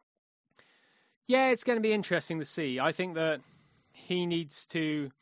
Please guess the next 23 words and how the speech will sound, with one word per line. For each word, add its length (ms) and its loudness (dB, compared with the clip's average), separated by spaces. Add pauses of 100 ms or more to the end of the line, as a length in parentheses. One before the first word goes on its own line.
(2000)
shake 340 4
things 280 -2
up, 300 0 (540)
fresh 480 6
directors 600 0
with 140 2
a 40 2
fresh 300 -2
voice 500 -6 (720)
who 180 4
aren't 400 4
afraid 440 0
to 80 -14
do 280 -2
something 420 -4
visually 580 -4
different. 440 -8 (200)
And 540 -4 (960)
if 300 -2
he 240 4
lets 300 4
that 200 2
happen, 540 -2